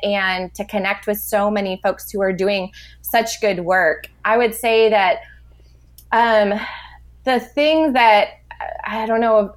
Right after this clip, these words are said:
I'm trying to think, I mean, there's a lot of conversations that really jump out at me that have been powerful ones that I've had, um, over the last, uh,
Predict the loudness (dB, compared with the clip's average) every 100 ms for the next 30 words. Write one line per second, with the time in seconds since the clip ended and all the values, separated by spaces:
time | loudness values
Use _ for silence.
0 | -8 -8 -4 -2 0 -2 -4 -8 -18 -6
1 | 0 0 2 2 4 4 4 2 -2 -2
2 | -2 -2 -2 -2 -2 -2 -4 0 2 2
3 | -2 -4 0 2 2 -2 -2 0 0 -2
4 | -2 -2 -2 -4 -4 0 0 0 -4 -14
5 | -6 -4 -2 -4 -6 -10 -16 -4 0 0
6 | 0 -2 -2 -2 -4 -4 -4 -4 -4 -2
7 | 0 -2 -8 -20 -14 -4 -2 0 -2 -2
8 | -2 0 0 0 0 -6 -16 -18 -20 -10
9 | -4 -2 2 2